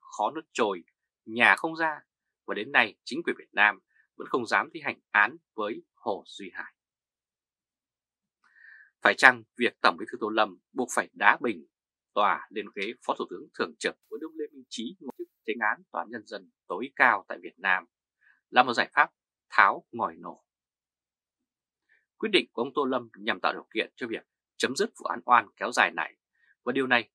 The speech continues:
càng khẳng định ở Việt Nam tồn tại một nền tư pháp mù lòa. Nhưng đồng thời, đây cũng là giải pháp để cứu uy tín chính trị thấp kém của ông Nguyễn Hòa Bình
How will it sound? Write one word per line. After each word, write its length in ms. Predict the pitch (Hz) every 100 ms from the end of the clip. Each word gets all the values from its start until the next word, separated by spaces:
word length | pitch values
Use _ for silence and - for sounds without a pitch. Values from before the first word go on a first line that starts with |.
| -
càng 160 | 120 117
khẳng 140 | 90
định 160 | 98 - _ -
ở 120 | 101
Việt 180 | 101 123
Nam 300 | 135 123 120 _ _ _ _
tồn 200 | 113 98
tại 180 | 87 90
một 80 | 104
nền 220 | 101 71 -
tư 100 | 107
pháp 240 | 135 160 _ _ _ -
mù 300 | 101 90 78
lòa. 340 | 76 - - _ _ _ _ _ _ _ _ _ _ _ _ _
Nhưng 140 | - 190
đồng 120 | 135 127
thời, 180 | 107 - _ -
đây 160 | 156
cũng 120 | 160
là 80 | 151
giải 140 | - - -
pháp 180 | 170 -
để 100 | - -
cứu 180 | 110 120
uy 120 | 117 -
tín 160 | 101 - -
chính 160 | 107
trị 240 | - 127 - _ _ _ -
thấp 140 | 196 _
kém 220 | - 104 165
của 120 | - -
ông 260 | 107 95 _ _ -
Nguyễn 200 | 110 175
Hòa 160 | 117
Bình 280 | 95 95 -